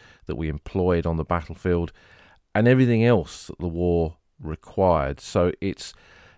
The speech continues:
easy to pass by, easy to forget the importance of these railways as we travel around the battlefields of the First World War, but we start off here because of its importance, and we head out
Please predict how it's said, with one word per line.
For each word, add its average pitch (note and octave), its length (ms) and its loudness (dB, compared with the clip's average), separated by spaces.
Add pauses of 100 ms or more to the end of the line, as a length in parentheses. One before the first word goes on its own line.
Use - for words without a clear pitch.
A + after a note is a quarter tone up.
(120)
easy C3 360 4
to G#2+ 120 -6
pass A2 440 2
by, A2 340 2
easy G2+ 300 0
to F2+ 320 -2 (320)
forget A2 560 -2 (600)
the E2 220 -4
importance E2 640 -4
of D#2 100 -6
these D#2 280 -6
railways D2+ 480 -4
as - 40 -16
we D#2+ 100 -8
travel D#2+ 340 -4
around D#2+ 220 -4
the D2 80 -6
battlefields D#2 560 -8
of D#2 60 -8
the D2 60 -10
First E2+ 320 -6
World D#2 260 -4
War, E2+ 280 0 (520)
but - 100 -8
we - 80 -8
start F#2 320 2
off D#2 220 -4
here D#2 400 -2
because - 400 -4
of F2+ 100 -2
its - 200 -10
importance, C#2+ 600 -8 (240)
and - 80 -10
we D#2 100 -4
head E2+ 220 -2
out D#2 220 -4